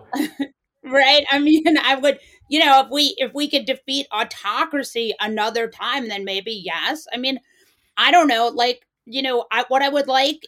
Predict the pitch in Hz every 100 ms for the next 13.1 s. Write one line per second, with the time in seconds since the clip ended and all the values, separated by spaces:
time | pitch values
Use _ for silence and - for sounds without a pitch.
0 | 226 240 - 226 185 175 226 247 254 -
1 | 247 202 220 226 214 226 220 214 208 196
2 | 208 185 - - 285 - 208 185 170 190
3 | 185 190 180 208 311 - 254 196 165 165
4 | 175 _ _ _ _ _ - 269 370 403
5 | 247 196 180 180 180 180 175 180 202 190
6 | 185 190 180 196 269 311 - 214 226 185
7 | 175 180 220 220 240 233 214 220 _ _
8 | _ _ - 220 220 220 226 233 220 214
9 | - - 294 285 285 - 370 320 311 311
10 | 349 370 415 - 523 320 214 - 196 226
11 | 349 254 226 226 226 330 - _ _ _
12 | - 311 330 349 440 466 453 320 - 285